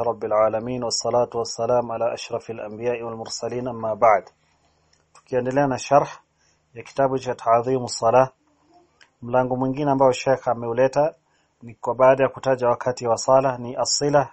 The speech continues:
baina as-salah wa ru'yatul-, wa ru'yatullah jalla jalaluhu. Sila ni, yani,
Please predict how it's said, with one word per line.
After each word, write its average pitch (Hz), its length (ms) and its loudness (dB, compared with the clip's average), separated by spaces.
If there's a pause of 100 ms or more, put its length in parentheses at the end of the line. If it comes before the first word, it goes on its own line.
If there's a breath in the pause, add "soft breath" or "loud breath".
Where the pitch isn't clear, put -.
(100)
baina 123 300 -2
as-salah 127 540 4 (680)
wa 120 100 0
ru'yatul-, 123 720 -2
wa 120 120 -2
ru'yatullah 120 960 2 (140)
jalla 117 340 -4
jalaluhu. 107 500 0 (1500)
Sila 160 440 4
ni, 139 340 -2 (1080)
yani, 120 880 -8